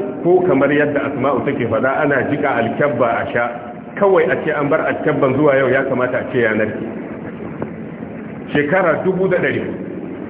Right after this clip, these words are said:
Allah ya sa mu gane. Bare kuma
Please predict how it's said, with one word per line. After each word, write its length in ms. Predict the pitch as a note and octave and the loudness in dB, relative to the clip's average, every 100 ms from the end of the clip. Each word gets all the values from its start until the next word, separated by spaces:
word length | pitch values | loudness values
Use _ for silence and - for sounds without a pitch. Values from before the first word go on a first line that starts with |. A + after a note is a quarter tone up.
| - - - - - - - - - | -12 -14 -14 -14 -14 -14 -14 -14 -4
Allah 240 | D#3 C3+ | 0 0
ya 20 | A#2 | 2
sa 80 | C3 | 2
mu 160 | A2+ G#2+ | 2 2
gane. 560 | G#2+ F#2+ - - - | 0 -2 -6 -8 -2
Bare 240 | C#3 D3 E3 | 0 2 2
kuma 240 | E3+ F3+ | 2 2